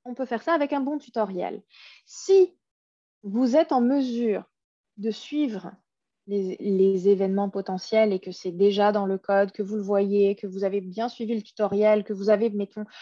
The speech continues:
la même, le même thème, la même, le même C M S, le même Shopify que votre copine qui l'a mis en place, et cetera,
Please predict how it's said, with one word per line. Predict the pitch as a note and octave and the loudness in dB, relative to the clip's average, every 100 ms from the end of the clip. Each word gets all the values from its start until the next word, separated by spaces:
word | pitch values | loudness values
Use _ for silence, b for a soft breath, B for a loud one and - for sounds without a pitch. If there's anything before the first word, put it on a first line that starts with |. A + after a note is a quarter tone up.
| B B - | B B -4
la | G3 | 0
même, | G#3 B3+ B3+ - | 2 2 0 -4
le | G#3+ - - G#3+ | -6 -6 -2 0
même | G3 G#3 F#3+ | 2 2 2
thème, | E4 E4 C#4+ | 2 4 2
la | G3 | -2
même, | G3 F#3 F#3 - - | -2 -6 -8 -12 -8
le | G3+ | -4
même | G3 F#3+ | -4 -6
C | - C#4 | -4 -2
M | C4 | 0
S, | C4 | -2
le | G#3 | -2
même | G3+ G#3+ | -2 -2
Shopify | C4 B3+ A3+ B3 | -4 -6 -2 -2
que | A#3+ | -2
votre | G#3 G3+ | -6 -8
copine | G#3 B3+ - C4+ B3 | -8 -8 -6 -6 -6
qui | G#3 | -6
l'a | G3 | -2
mis | A#3 | 0
en | A#3 | -2
place, | A3+ A#3+ A#3+ A#3 | 0 0 0 -2
et | G3 | -14
cetera, | _ G3+ B3+ F4+ | _ -2 0 0